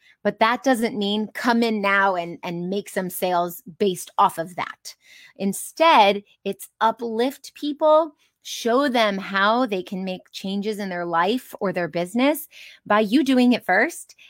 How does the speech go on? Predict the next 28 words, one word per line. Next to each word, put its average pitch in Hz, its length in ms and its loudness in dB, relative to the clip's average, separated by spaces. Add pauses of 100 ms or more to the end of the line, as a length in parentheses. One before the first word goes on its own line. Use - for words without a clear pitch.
(120)
and 208 360 0
explaining 233 840 0
to 240 280 -4
the 202 140 0
tribe 165 440 2
of 175 140 -6
people 185 240 -8
that 170 100 0
are 170 80 0
following 208 360 0
you 170 200 -10 (280)
how 220 400 2
to 220 160 -10
do 185 160 -6
that 170 180 0
as 165 160 -8
well. 160 180 0
So - 160 -12
now 185 140 -2
you've 226 260 -4 (240)
come 240 280 0
in 214 420 -2
as 190 220 -4
a 180 40 -6
support 294 460 0
system 262 540 0 (260)
with - 180 -10
positive 220 540 0